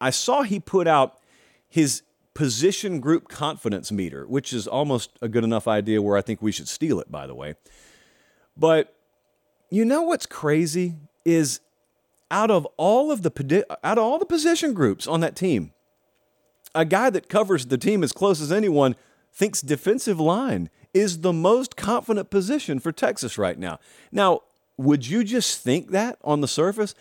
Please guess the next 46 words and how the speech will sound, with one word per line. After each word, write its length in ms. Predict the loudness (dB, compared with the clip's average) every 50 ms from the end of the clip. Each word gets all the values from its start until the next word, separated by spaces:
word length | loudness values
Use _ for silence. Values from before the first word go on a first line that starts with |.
| _ _ -4
I 100 | 0 0
would 100 | 0 2
have 60 | 2
thought 220 | 2 2 2 2 2
wideout. 480 | 0 0 0 -2 -2 -4 -6 -10 -14 _ _ -2 0
That's 200 | 0 0 0 0
number 280 | -2 0 0 0 -2
two, 260 | 0 2 2 4 2
by 200 | 2 0 -2 -4
the 80 | -4 -6
way. 200 | -6 -6 -8 -10 _ _ _ _ _ _
So 300 | 0 2 4 4 2 2 _ _ _ _ _ _ _ _ _ _ -12
Texas, 680 | -4 0 0 0 0 0 -4 -4 -4 -4 -6 -8 -12 _ _ _ -2
when 180 | 0 0 2
you 80 | 2 -2
think 300 | -2 0 -2 -2 0 0
about 260 | 0 0 0 0 0
them 160 | -2 0 0
in 80 | 0 0
your 180 | 2 0 2
mind 380 | 2 2 2 2 2 2 2 2
over 120 | 2 0
the 80 | 0 -4
past 300 | -2 0 0 0 -2 -2
few 120 | -2 0
years, 320 | 0 2 2 2 2 2 0
what 80 | 0
do 80 | 0 2
you 80 | 0 -2
think 240 | -2 -2 -4 -4
about? 260 | -4 -8 -10 -10 -12 -16 _ _ _ _ _
'Cause 160 | -6 -2 0
I 140 | 2 2 0
think 240 | 0 -4 -6 -4 -2
about 300 | 0 2 2 2 2 0
them 200 | 0 2 2 2
not 220 | 0 0 -2 -2
being 220 | -2 -2 0 2
able 340 | 4 4 4 4 4 2 0 0
to 460 | 0 0 2 4 4 4 2 0 -2 _ _ -10
stand 580 | -8 -8 -6 -2 0 2 2 2 2 4 4
up 240 | 2 2 2 -2 -4
for 80 | -6 -4
four 240 | 0 2 0 0
quarters 320 | 2 0 -2 0 0 0 -2
defensively. 560 | -4 -8 -6 -6 -8 -8 -8 -6 -6 -6